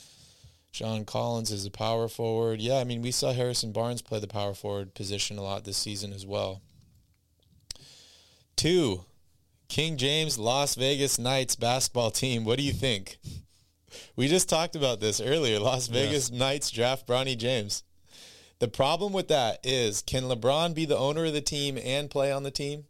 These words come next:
Speaker 1: I don't know. And Calvin had a good point. LeBron said he wants to play his last year with his son. So maybe LeBron stays with the Lakers. They draft Bronny James. Then LeBron retires,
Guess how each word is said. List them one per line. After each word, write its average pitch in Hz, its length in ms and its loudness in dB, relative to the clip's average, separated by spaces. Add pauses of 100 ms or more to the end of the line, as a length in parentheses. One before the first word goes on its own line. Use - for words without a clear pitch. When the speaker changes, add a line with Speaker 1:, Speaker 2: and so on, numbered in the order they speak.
(300)
Speaker 1:
I 120 120 0
don't 131 140 0
know. 107 300 -2 (180)
And 113 200 -2
Calvin 147 480 2 (120)
had 127 160 0
a 135 40 -2
good 131 200 0
point. 147 340 -2
LeBron 131 420 0
said 135 200 0
he 127 80 -2
wants 123 220 0
to 120 60 -4
play 123 280 2
his 110 160 -4
last 113 320 0
year 117 80 -6
with 107 160 -2
his 101 100 -6
son. 104 440 -4
So 104 440 0 (680)
maybe 113 320 0
LeBron 131 400 2
stays 127 280 0
with 120 120 -8
the 110 80 0
Lakers. 170 640 -2 (500)
They 113 180 2
draft 120 440 0
Bronny 123 320 2
James. 180 580 0 (440)
Then 110 120 -2
LeBron 110 480 0
retires, 165 920 0